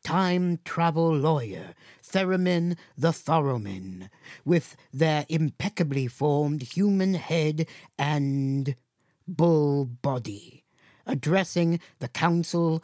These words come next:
of Equine Time Travel. The council members, of course, are wearing their customary hooded robes.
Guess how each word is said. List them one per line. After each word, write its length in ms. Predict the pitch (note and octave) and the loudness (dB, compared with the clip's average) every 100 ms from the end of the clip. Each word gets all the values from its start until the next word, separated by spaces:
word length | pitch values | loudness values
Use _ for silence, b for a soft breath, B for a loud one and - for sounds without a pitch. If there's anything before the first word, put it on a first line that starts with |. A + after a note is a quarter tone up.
| b | b
of 160 | - - F3 | -10 -6 -4
Equine 640 | E3 - F3 E3 E3 D#3+ | -4 0 2 2 2 0
Time 440 | D3+ D#3 D3 D3 | 0 0 0 0
Travel. 560 | C#3 C#3+ C3 C3 C3 B2+ B B B | -2 -2 -2 -2 -4 -6 B B B
The 80 | - | -8
council 560 | - F3+ F3 - E3 | 0 0 0 -2 -2
members, 600 | D#3 D3+ D3+ C#3+ C#3+ C#3+ B B - | 0 2 2 2 2 -2 B B -10
of 200 | C3+ - | -10 -8
course, 480 | - C#3 C3 A#2+ - B B C#3 | -4 -2 0 -4 -10 B B -2
are 180 | C3 | -2
wearing 560 | A2+ B2+ D3 C#3 C3 C3 B - | 0 0 2 2 0 -2 B -4
their 260 | C3+ C#3+ | -2 -2
customary 920 | - - F#3 - E3 D3+ D3 D3 D3 C#3 | -4 -4 -4 -2 0 0 0 0 0 0
hooded 460 | - E3 D#3+ D3+ | 0 0 2 -2
robes. 840 | C3 A2+ A2 F#2 F#2 G2+ G#2+ G#2+ | -4 -4 -4 -6 -10 -16 -14 -14